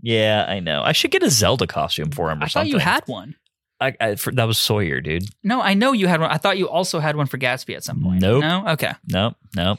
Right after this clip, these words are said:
Speaker 1: Just my actual human
Speaker 2: I do
Speaker 1: son.
Speaker 2: know the difference between the human
Speaker 1: <laughs>
Speaker 2: child and the dog child. Okay, I know the difference.
Speaker 1: <laughs> Oh, man. All right. Uh, guys, this has been a whole lot of fun.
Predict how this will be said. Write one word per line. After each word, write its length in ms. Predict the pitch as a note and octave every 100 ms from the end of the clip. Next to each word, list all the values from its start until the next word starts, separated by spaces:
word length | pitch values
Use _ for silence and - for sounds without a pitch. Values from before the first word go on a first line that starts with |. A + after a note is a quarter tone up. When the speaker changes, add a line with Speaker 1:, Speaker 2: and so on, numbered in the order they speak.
| -
Speaker 1:
Just 240 | - G#2 G#2
my 240 | G2 G2
actual 340 | F#2+ G#2 - G2
human 460 | F#2+ A2 G2+ F#2+ G#2+
Speaker 2:
I 100 | F#3
do 180 | D3+ G#3
Speaker 1:
son. 100 | G#3+
Speaker 2:
know 120 | G#3
the 140 | E3+
difference 400 | D#3 D#3+ F3 C#3+
between 320 | D#3 E3+ D#3 C#3+
the 60 |
human 360 | C3+ D#3+ D#3 D3
Speaker 1:
<laughs> 120 | F3
Speaker 2:
child 280 | B2+ B2+ B2+
and 120 | B2
the 60 | B2
dog 280 | B2+ B2+ B2+
child. 360 | B2 A#2 B2+
Okay, 260 | C#3 C#3 C3
I 80 | B2+
know 180 | D3 C#3+
the 100 | C3
difference. 500 | A2+ - D3 D#3+ -
Speaker 1:
<laughs> 40 | - - - - - _ - - C4 C#4+ C#4 C4 A#3+ F3+ -
Oh, 880 | D#3+ D#3 D3+ C#3 B2 A#2 A2 G#2
man. 560 | G2 F#2+ F#2 F#2 F2+ F2+ -
All 180 | C3+ G#2+
right. 280 | F#2 F2+ - - - _ _ -
Uh, 260 | D3+ D3
guys, 500 | C#3+ D#3+ C#3+ C#3+ C3+
this 260 | - E3 -
has 140 | D3+
been 180 | C#3 B2
a 80 | G2
whole 220 | C#3 B2
lot 160 | G#2 G#2
of 80 |
fun. 420 | - G2+ G2+ G2